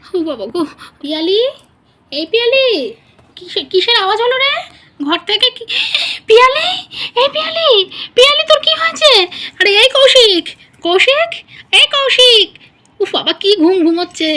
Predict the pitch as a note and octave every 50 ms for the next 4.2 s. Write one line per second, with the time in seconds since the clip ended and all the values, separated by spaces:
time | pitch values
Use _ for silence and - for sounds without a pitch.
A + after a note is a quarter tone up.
0 | C#4+ E4 _ - _ _ _ _ _ - C4 E4 F4 A#4 B4+ B4+ - - C5 B4
1 | A4+ F4+ C#4 A#3 - - _ - - _ _ _ - D#4 E4 G4 F#4+ - C5 C5
2 | B4+ G#4+ C4 F3+ - - - - - - _ - - - F4 G4+ A#4+ A4+ A4+ C#5+
3 | C#5 A#4 A#4+ B4+ B4+ B4+ B4+ - - A#4+ A#4 G#4+ G4+ D4 A3 - - - - -
4 | - D#4 F4+